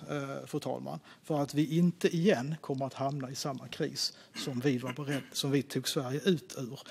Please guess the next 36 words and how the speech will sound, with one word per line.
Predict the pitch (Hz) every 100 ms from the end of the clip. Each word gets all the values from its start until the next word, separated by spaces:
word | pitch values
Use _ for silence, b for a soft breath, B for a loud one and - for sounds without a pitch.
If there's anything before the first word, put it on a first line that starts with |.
| B
för | -
några | 131 127 147
år | 139
sedan. | - 123 127 147 B B B
Jag | 175
var | 180
inte | 190 151
med | 156 131
om | 127
att | 127
ta | -
Sverige | 131 151 127 147
ut | 180 -
ur | 147
flyktingkrisen | 139 135 139 139 135 131 139 B
för | - 131
att | 131
därefter | 147 135 147 -
lägga | 123 127 110
förslag | 131 175 131 127
som | 127
skulle | - 127
föra | - 127
oss | 143 -
in | 214 156 127 - B B
i | 143
den | 127 139
ny | 170
kris. | - - 123 -
Det | 131
kan | - 127
jag | 131
garantera | 127 135 160 143 139
både | 139 165
Jonas | 156 156 143
Andersson | 151 160 151 120